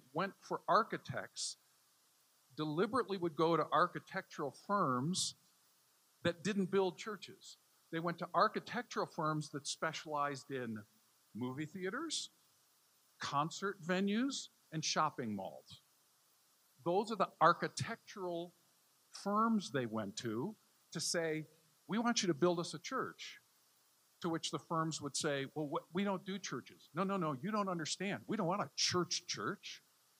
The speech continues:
We want a church that's not gonna look like a church, so that people will feel comfortable coming in," et cetera. Now, I go down that little rabbit trail to say this. In the process of de-churchifying the church,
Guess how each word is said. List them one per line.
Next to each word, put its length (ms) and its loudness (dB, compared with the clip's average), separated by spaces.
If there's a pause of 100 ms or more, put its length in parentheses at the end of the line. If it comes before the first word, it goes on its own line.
(360)
We 180 0
want 240 6
a 60 6
church 720 -4
that's 220 -6
not 240 0
gonna 140 -2
look 340 0
like 220 -2
a 60 -12
church, 460 -12 (280)
so 160 0
that 260 -2
people 460 2
will 280 -4
feel 220 -6
comfortable 640 0
coming 380 -4
in," 560 -4 (180)
et 60 -20
cetera. 340 -10
Now, 220 -2 (240)
I 80 -8
go 160 -2
down 220 0
that 220 0
little 380 -2
rabbit 480 0
trail 460 -8
to 40 -18
say 440 -12
this. 640 -4 (1300)
In 160 -2
the 80 -2
process 680 0
of 100 -2 (160)
de-churchifying 1200 -2
the 80 -4
church, 720 -6